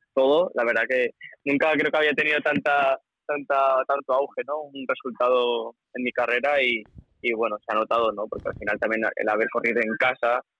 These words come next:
¿no? Pues al final da, da mucho que hablar y, y bueno, la verdad que, eh, tranquilo, quiero decir,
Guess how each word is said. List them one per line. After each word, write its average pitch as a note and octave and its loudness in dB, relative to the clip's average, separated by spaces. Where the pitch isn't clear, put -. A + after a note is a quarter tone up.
¿no? A2+ -2
Pues A2 2
al A#2 -4
final A2+ 0
da, A#2+ 2
da A#2+ 2
mucho A#2 -6
que A2+ -2
hablar A2+ 0
y, A2 -4
y B2+ -2
bueno, D#3+ 2
la C#3+ 2
verdad A#2+ 0
que, D#3+ 2
eh, A2+ 2
tranquilo, B2 0
quiero A#2+ -4
decir, A#2+ -6